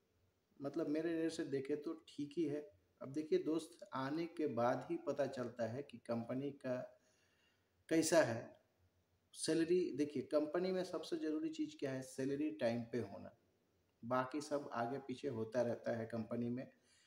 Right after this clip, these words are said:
वो ऐसा ही होता है हर कंपनी में। लेकिन सैलरी जिस कंपनी में आपको टाइम से मिल रहा है,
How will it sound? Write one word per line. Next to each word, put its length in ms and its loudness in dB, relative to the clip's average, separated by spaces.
वो 180 2
ऐसा 260 6
ही 100 10
होता 360 4
है 120 2
हर 140 4
कंपनी 400 0
में। 100 -4
लेकिन 280 2
सैलरी 420 2
जिस 200 -2
कंपनी 400 0
में 100 6
आपको 220 4
टाइम 320 4
से 140 -4
मिल 300 0
रहा 180 6
है, 220 -4